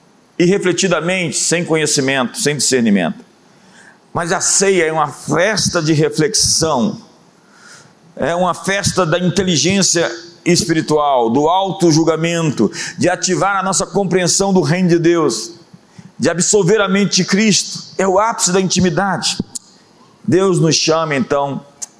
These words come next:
para a mesa. Essa é a introdução, onde eu quero entrar agora, de fato, na minha mensagem.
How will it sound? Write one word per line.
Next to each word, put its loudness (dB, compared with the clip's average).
para -2
a -6
mesa. -8
Essa 0
é 0
a 0
introdução, 0
onde -2
eu 2
quero -2
entrar 0
agora, 0
de 0
fato, -4
na 0
minha 0
mensagem. 0